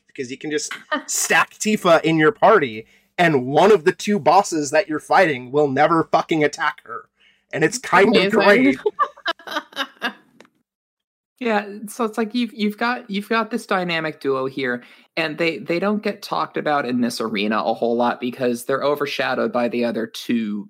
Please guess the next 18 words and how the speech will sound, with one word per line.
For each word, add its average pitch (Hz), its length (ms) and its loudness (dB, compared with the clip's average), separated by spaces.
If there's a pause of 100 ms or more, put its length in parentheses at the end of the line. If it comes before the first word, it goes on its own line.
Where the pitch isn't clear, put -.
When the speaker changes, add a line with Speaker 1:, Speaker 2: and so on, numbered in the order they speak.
Speaker 3:
antagonists 110 720 -6
of - 120 -12
the - 80 -16
game. - 320 -16 (360)
You've 135 120 2
got 151 140 6
Speaker 1:
Nomura 151 280 8
and 135 160 4
Speaker 3:
Sephiroth. 127 280 2
Speaker 1:
Nomura. 127 220 -2 (540)
Speaker 3:
Yeah, 139 220 -2
Nomura 147 480 2
and, 135 160 -2 (120)
and 131 120 -2
Time 120 320 -2
Ghosts. 101 420 -8 (280)
Speaker 1:
Yeah. 139 180 0
Speaker 3:
Um, 123 420 -2